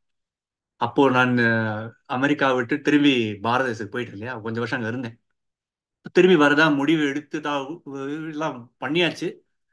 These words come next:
இருந்தாலும் மனசு ரொம்ப பெரிய கலக்கம். "வரலாமா, திரும்பி போறோமே, வருவது சரியா தப்பான்னு" ரொம்ப யோசிச்சுட்டு இருந்தேன். சரி, வரணும்னு முடிவு பண்ணியாச்சு, இருந்தாலும் அந்த, அந்த மனசை கலக்க போகவே இல்லை. அப்போ அந்த சமயத்துல,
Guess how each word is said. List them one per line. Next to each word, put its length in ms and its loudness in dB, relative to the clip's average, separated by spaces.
இருந்தாலும் 440 0
மனசு 260 -8
ரொம்ப 200 -16
பெரிய 180 -8
கலக்கம். 360 -10
"வரலாமா, 880 -4
திரும்பி 340 0
போறோமே, 400 0
வருவது 500 -4
சரியா 500 -2
தப்பான்னு" 360 -8
ரொம்ப 200 -8
யோசிச்சுட்டு 260 -4
இருந்தேன். 300 -14
சரி, 260 0
வரணும்னு 360 4
முடிவு 280 6
பண்ணியாச்சு, 260 2
இருந்தாலும் 460 0
அந்த, 260 -10
அந்த 180 -14
மனசை 320 -8
கலக்க 320 -4
போகவே 320 -4
இல்லை. 200 -12
அப்போ 220 -6
அந்த 180 -6
சமயத்துல, 580 -4